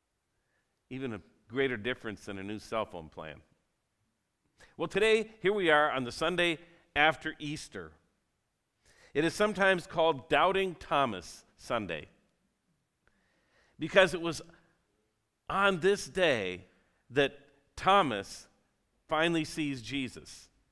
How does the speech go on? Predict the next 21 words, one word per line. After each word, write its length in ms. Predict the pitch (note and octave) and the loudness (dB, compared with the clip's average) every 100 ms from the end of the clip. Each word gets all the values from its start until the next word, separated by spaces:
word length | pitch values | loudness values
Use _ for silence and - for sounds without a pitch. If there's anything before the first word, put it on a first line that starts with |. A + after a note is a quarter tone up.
| _ _ _ _ _ - | _ _ _ _ _ -4
You 100 | F3 | -2
know, 60 | F#3+ | 0
Thomas 400 | G#3+ A#3 A3+ G3+ | 0 0 0 -2
wasn't 360 | G3 F3 C#3 | -2 -2 -4
there 520 | F#3 G#3 F#3+ B2+ G#2 - - | -2 2 4 2 -2 -10 -8
when 140 | D#3 | -8
Jesus 460 | C3 F#3 G#3 D#3 D#3 | -4 -4 -4 -6 -8
shows 340 | - F3+ E3+ | -4 -4 0
up 200 | F#3 F3 | 0 0
on 140 | D#3+ D3 | 0 0
that 200 | D3 D3 | 0 -2
Easter 340 | F#3 - D3+ | -8 -8 -10
Sunday 640 | - F3 F3+ D3+ A#2 G#2+ - - _ | -6 -2 0 2 0 0 -6 -20 _
and 160 | C#3 D3 | -4 0
the 100 | D#3+ | 2
other 240 | F3+ E3+ | 2 2
apostles 580 | C#3+ - E3+ E3+ D#3 B2+ | 0 0 2 2 -2 -4
are, 180 | C3 A#2 - _ - | -4 -4 -10 _ -6
are 120 | C3+ | 0
able 240 | D#3 E3+ D#3+ | 2 0 -2
to, 260 | D#3+ C#3 | -4 -4